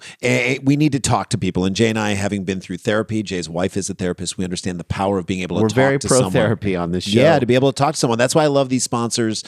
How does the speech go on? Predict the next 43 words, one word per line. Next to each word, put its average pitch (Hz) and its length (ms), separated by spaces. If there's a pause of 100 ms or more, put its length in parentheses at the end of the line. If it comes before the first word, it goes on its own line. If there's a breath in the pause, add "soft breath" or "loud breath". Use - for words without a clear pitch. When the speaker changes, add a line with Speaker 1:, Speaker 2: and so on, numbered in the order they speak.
(260 loud breath)
Speaker 1:
these 101 180
guys 107 420
that 104 120
have 98 80
been 95 100
sponsoring 98 440
us. 95 100
And 110 80
they've 110 80
sponsored 147 360
us - 100
a 117 60
lot. 92 380 (220 loud breath)
I 104 80
love 117 300
their 139 120
support 107 400
of 104 120
us. 101 180
And 98 60
we 95 80
want 101 200
you 107 120
guys, 98 260
if 95 160
you, 113 140 (200 loud breath)
if 117 200
you 127 100
need 127 300
it, 180 160
I 120 60
want 131 260
you 175 60
to 156 40
reach 117 300
out 101 140
to 104 40
these 95 120
guys. 92 280
We're 104 80
talking 135 240
about 113 220
Talkspace. - 680